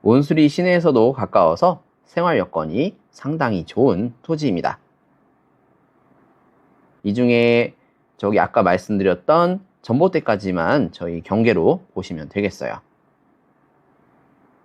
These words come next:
전원주택이 많은 동네이기 때문에 적적하지도 않은 동네입니다.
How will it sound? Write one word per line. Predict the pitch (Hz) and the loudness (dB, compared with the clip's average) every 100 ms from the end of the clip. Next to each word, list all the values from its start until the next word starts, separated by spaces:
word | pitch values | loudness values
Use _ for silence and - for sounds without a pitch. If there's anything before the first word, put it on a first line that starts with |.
| _ _ _ _ _ _ _ _ _ _ _ | _ _ _ _ _ _ _ _ _ _ _
전원주택이 | - 120 165 151 117 131 113 113 151 | 0 2 4 2 0 -2 0 0 0
많은 | 82 92 110 101 | 0 -2 -2 -4
동네이기 | 95 101 101 98 - | -4 0 0 -2 -4
때문에 | 82 80 80 143 151 _ _ _ _ _ _ _ _ - | -8 -8 -4 -2 -2 _ _ _ _ _ _ _ _ -6
적적하지도 | 98 147 139 131 101 - 76 92 180 - | -2 -2 0 -2 -4 -6 -2 2 0 0
않은 | 76 78 120 143 | -8 -8 -8 -8
동네입니다. | 95 127 98 78 - | -6 -4 -4 -8 -16